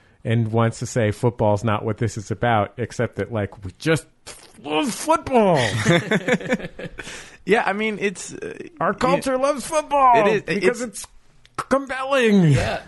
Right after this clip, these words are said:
Speaker 2: I mean, but the, the football, I mean, and, like, y-, y-, you know, like, I would, I would, I would like to believe that any, you know,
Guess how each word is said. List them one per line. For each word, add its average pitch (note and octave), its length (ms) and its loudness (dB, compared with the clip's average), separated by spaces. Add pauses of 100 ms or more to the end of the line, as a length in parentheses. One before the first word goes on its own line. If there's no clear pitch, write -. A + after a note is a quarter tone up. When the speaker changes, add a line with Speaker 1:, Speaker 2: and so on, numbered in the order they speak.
(140)
Speaker 2:
I E3 60 -2
mean, F#3+ 180 -2
but F3+ 200 -6
the, F3+ 140 2
the D3+ 240 2
football, D#3+ 540 2
I F#2 220 2
mean, D#3 100 4 (180)
and, D3 140 0
like, C#3 260 -2
y-, - 300 -14 (180)
y-, - 520 -18
you - 240 -8
know, G2 120 -2
like, G2+ 160 -4
I A2 120 -2
would, A2 180 -2
I G#2 120 0
would, G#2 200 -2 (140)
I G2+ 80 -4
would G2 180 -4
like D3 240 -2
to B2+ 120 -4
believe F#2 340 -4
that F2 180 -4
any, G2 460 -4 (200)
you F2+ 100 -8
know, D#2+ 220 -8